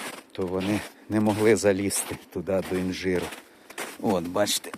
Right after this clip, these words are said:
отако відкриваємо оцей утеплювач,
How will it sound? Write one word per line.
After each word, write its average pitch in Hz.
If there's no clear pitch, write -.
отако -
відкриваємо 107
оцей 92
утеплювач, 104